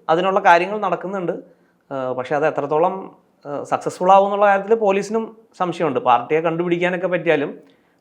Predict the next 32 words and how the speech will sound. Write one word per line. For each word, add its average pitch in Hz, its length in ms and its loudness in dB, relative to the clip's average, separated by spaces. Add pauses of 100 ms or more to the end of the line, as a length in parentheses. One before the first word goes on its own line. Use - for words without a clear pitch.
ഫണ്ട് 156 640 0
ലെയർ 165 220 8
ചെയ്ത് 185 260 2
ലെയർ 180 200 6
ചെയ്ത് 190 180 2
പോയതുകൊണ്ട് 180 1000 2 (120)
ചിലപ്പോൾ 165 240 0
ഒരു 175 80 2
പക്ഷേ 175 460 0 (180)
അത് 160 180 -6
തിരിച്ചെടുക്കാൻ 196 720 0
പറ്റുമോ 202 320 -2
എന്നുള്ള 202 240 0
കാര്യത്തിൽ 202 400 0 (140)
നല്ല 180 180 0
സംശയമുണ്ട്. 135 500 -6 (320)
കാരണം 165 200 6
എന്ത് 214 160 4
പറ്റിയെന്ന് 202 280 4
വെച്ചാൽ 165 260 0 (520)
അവരതിൻ്റെ 196 340 4
ഗോൾഡൻ 175 540 6
അവർ 220 160 4
കഴിഞ്ഞിട്ടാണ് 196 520 0
ഇത് 190 120 -4
റിപ്പോർട്ട് 160 340 -2
ചെയ്തതെന്നുള്ളതാണ്. 151 720 0
രണ്ട് 127 200 -4
മൂന്ന് 165 200 -4
ദിവസം 175 360 -2 (360)
മടിച്ചു 143 300 0
നിന്ന്, 160 360 -2